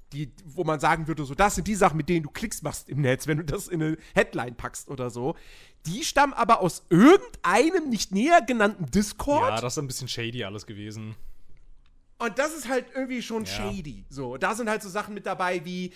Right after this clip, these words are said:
Speaker 1: ja, also für die Hauptstory braucht man fünfunddreißig Stunden. Wenn man alles machen möchte, das Spiel zu hundert Prozent durchspielen möchte, braucht man fünfundsiebzig Stunden. Ähm, es soll ganz viele Nebenquests geben.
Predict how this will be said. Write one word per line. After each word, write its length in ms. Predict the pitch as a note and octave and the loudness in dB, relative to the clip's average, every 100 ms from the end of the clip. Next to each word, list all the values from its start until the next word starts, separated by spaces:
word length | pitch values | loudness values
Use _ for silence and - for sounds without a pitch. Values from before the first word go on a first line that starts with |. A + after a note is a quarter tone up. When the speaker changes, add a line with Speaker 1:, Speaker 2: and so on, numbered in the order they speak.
| - - | -18 0
Speaker 1:
ja, 440 | E3 F3+ A3 A#3+ | 4 6 6 4
also 180 | F#3+ E3 | 0 -4
für 120 | E3+ | -8
die 120 | E3 | -4
Hauptstory 540 | D3+ A3+ - - A#3 A3+ | -2 -2 -4 -4 -2 -2
braucht 240 | F#3 F3+ | -2 -4
man 100 | D3+ | -6
fünfunddreißig 760 | - G#3 C#4+ B3 G#3+ B3 C4 A#3 | -2 -2 -2 -4 -2 -2 -4 -10
Stunden. 560 | - A#3+ A#3+ A#3 A#3 - - | -4 -4 -4 -10 -12 -12 -12
Wenn 100 | D#3 | -6
man 120 | D3+ - | -6 -4
alles 400 | F3 G3 B3+ B3 | 0 2 2 0
machen 320 | A3+ A3 G#3+ G#3 | 2 2 2 -4
möchte, 240 | G#3+ G3+ | -4 -4
das 80 | F3 | -12
Spiel 160 | - D#3+ | -12 -12
zu 140 | D#3+ | -10
hundert 260 | E3 A3+ - | -8 -8 -8
Prozent 360 | G3 F#3+ F#3 | -8 -8 -4
durchspielen 320 | G#3 F#3+ G3 | -4 -4 -8
möchte, 320 | F3+ F3+ F#3 F3+ - | -14 -12 -12 -12 -14
braucht 300 | - E3 - | -4 -4 -4
man 100 | D#3 | -8
fünfundsiebzig 880 | C#3 D3 C3 A#2 C3+ B3+ - B3 A#3+ - | -8 -10 -10 -10 -10 -10 -12 -10 -8 -8
Stunden. 760 | - A3+ A3 - G3+ G3 F#3+ - - _ _ _ | -6 -6 -6 -12 -16 -14 -14 -18 -20 _ _ _
Ähm, 320 | D#3+ D#3 D3+ D3 | -6 -4 -4 -6
es 120 | C#3+ | -8
soll 140 | D3 | -8
ganz 260 | C#3 D3 - | -6 -8 -8
viele 240 | D#3+ D3+ | -6 -6
Nebenquests 840 | F#3 A#3 G#3+ G3 - G3 - - - | -4 -4 -6 -10 -6 -6 -8 -18 -12
geben. 480 | G#3 G3+ G3+ G3 | -10 -10 -12 -14